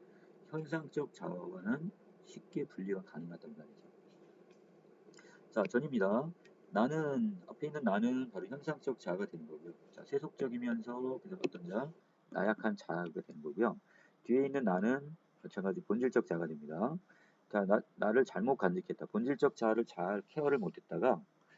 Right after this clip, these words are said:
자, 잃어버렸답니다. 자, 그러니까 분리가 되었다는 얘기죠. 이 두 개가 자아가 이렇게.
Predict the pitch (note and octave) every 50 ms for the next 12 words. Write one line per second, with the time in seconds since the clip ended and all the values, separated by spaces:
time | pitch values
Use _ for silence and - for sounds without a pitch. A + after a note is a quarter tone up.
0 | _ _ _ _ - F2 F2 F#2 G#2+ B2+ B2+ C3+ C3 B2 A2+ - - _ _ -
1 | E2 D2 - - - E2 E2 - _ _ _ - - - _ _ _ F2+ - -
2 | - A2+ A2+ A#2+ C3 A#2 F#2+ F2+ F2 - G#2+ G#2+ G2 E2+ D#2+ D#2+ - G#2 G2+ -
3 | _ _ _ - E3 - - - G2 F#2 F#2 - - - - E2 E2+ F2+ E2+ E2+
4 | E2 D#2+ - - G2+